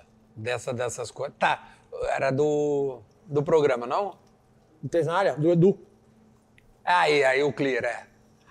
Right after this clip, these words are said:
Speaker 1: Aí, aí, aí, aí, tu, acho que era isso, né? Que a gente tava falando da surpresa.
Speaker 2: Mas foi do Rica.
Speaker 1: <laughs> Ah, sim.
Speaker 2: O
Speaker 1: Ah,
Speaker 2: Edu
Speaker 1: é, o cara tapa do Rica, né? Foi tudo isso.
Speaker 2: O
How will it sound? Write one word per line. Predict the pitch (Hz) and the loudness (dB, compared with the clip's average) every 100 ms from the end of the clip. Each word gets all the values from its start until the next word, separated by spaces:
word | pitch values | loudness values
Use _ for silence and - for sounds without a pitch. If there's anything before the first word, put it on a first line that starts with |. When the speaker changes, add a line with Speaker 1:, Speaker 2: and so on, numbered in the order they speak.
| - | -10
Speaker 1:
Aí, | - 185 | -2 0
aí, | 202 190 214 | 2 4 4
aí, | 185 202 214 | 4 2 2
aí, | 160 180 185 | 0 0 -2
tu, | - - _ _ - - _ _ - | -8 -20 _ _ -20 -20 _ _ -4
acho | 160 165 | -2 0
que | 214 | 0
era | 233 | 2
isso, | 220 135 | 2 0
né? | 143 | 0
Que | 143 | 0
a | |
gente | 143 | 2
tava | 160 | 2
falando | 151 170 | 2 0
da | 175 | 2
surpresa. | - 165 - 160 185 190 202 | 2 2 4 4 4 4 2
Speaker 2:
Mas | 151 | 2
foi | 175 | 4
do | 180 185 | 6 6
Rica. | 180 135 - _ _ - _ _ - | 4 0 -4 _ _ -20 _ _ -16
Speaker 1:
<laughs> | - | -8
Ah, | - - | -6 -6
sim. | - - - - - - - - - | -8 -12 -12 -16 -14 -14 -14 -14 -4
Speaker 2:
O | 214 | 4
Speaker 1:
Ah, | 269 | 6
Speaker 2:
Edu | - | 8
Speaker 1:
é, | 214 190 | 8 6
o | 185 160 | 4 4
cara | 208 196 | 2 2
tapa | 208 220 | 2 4
do | 208 175 | 4 6
Rica, | 175 147 143 | 4 2 2
né? | 147 147 | 2 0
Foi | 139 147 | -2 -6
tudo | 147 170 165 | -4 -4 -4
isso. | |
Speaker 2:
O | 147 | -4